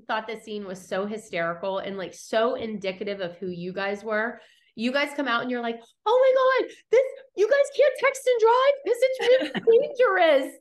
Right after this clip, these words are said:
Speaker 1: And so you, like, start lecturing us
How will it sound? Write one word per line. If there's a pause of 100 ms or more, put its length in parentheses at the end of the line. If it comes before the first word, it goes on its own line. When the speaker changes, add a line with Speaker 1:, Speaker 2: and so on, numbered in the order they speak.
(360)
Speaker 1:
And
so
you,
like,
start
lecturing
us